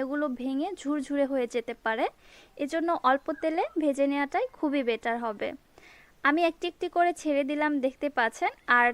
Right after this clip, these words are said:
তেলের টেম্পারেচারটা নিশ্চয়ই খেয়াল করেছেন, খুব বেশি কিন্তু গরম হবে না, হালকা গরম তেলের মধ্যে ছেড়ে দিতে হবে। Then চুলার হিটটাকে মিডিয়ামে রেখে একটু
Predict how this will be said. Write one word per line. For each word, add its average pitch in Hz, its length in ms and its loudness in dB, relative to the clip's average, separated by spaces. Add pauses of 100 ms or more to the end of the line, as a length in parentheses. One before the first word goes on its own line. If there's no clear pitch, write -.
(120)
তেলের 294 300 0
টেম্পারেচারটা 311 680 -2
নিশ্চয়ই 302 360 -4
খেয়াল 269 180 2 (100)
করেছেন, 247 340 -4 (160)
খুব 302 140 -6 (140)
বেশি 294 200 -2 (100)
কিন্তু 311 220 -4 (200)
গরম 254 240 4 (100)
হবে 240 280 0
না, 311 60 0 (540)
হালকা 277 260 0 (100)
গরম 320 260 6
তেলের 330 300 0
মধ্যে 330 220 -2 (120)
ছেড়ে 269 300 0
দিতে 254 260 -4
হবে। 240 240 2 (520)
Then 311 200 2
চুলার 311 260 0
হিটটাকে 339 360 -4 (100)
মিডিয়ামে 311 420 0 (100)
রেখে 330 220 -4 (140)
একটু - 200 -8